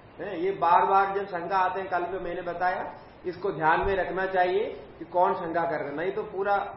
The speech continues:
उलझ जाएंगे, समझ में नहीं आता कौन बीच में शंका कर रहे हैं। तो कौन सिद्धांति है, कौन पूर्व पक्ष है, यही सब इसमें देखना पड़ता है। हम्म, बहुत बारीकी से चलना पड़ेगा कि कौन कब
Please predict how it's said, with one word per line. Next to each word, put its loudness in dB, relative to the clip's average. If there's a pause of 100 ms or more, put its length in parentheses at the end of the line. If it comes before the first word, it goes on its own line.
(240)
उलझ -2
जाएंगे, 2
समझ -6
में -6
नहीं -4
आता -2
कौन -2
बीच -4
में -6
शंका -6
कर -4
रहे -6
हैं। -18
तो -10
कौन 2
सिद्धांति 4
है, 2
कौन 2
पूर्व -2
पक्ष -6
है, 0 (320)
यही 2
सब -2
इसमें -4
देखना -2
पड़ता -6
है। -10 (460)
हम्म, -12
बहुत 0 (680)
बारीकी 0
से -2
चलना 0
पड़ेगा -2
कि -10 (220)
कौन 0
कब 4